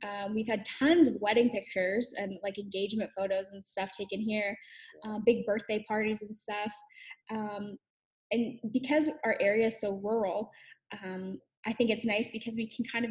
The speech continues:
be this central hub because lots of people, you know, i-, if they're in Fort Macleod, they have family in Claresholm or High River or Nanton or whatever, and they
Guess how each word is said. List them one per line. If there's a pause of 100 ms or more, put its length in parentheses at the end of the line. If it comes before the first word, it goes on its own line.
(120)
be
this
central
hub
because
lots
of
people, (300)
you
know,
i-,
if
they're
in
Fort
Macleod,
they
have
family
in (120)
Claresholm
or
High
River
or (140)
Nanton
or
whatever,
and
they